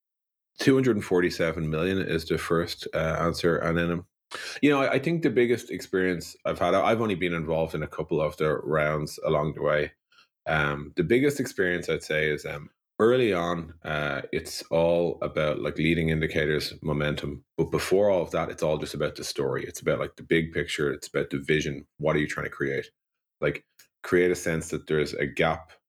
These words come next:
in the world that if someone solves it, they will build a very large business.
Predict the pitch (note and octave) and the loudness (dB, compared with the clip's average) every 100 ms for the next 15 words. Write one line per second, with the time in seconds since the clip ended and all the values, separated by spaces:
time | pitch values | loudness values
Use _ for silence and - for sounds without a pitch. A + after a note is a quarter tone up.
0 | _ D#2+ D2+ C#2+ C2+ D2 D2 D2 D#2+ - | _ -4 0 0 2 2 2 0 -4 -10
1 | _ - D2 D2 - - D#2 D2+ - D2 | _ -2 0 0 -4 -4 -2 0 0 0
2 | D2 D2+ D#2 D2 C#2+ C#2 C#2+ C#2+ C#2 C#2 | 0 -2 -4 -2 0 0 0 0 0 0
3 | C#2+ D2 C#2 C#2 C#2+ - F2 F2 - | 0 0 0 -2 0 -2 0 0 -2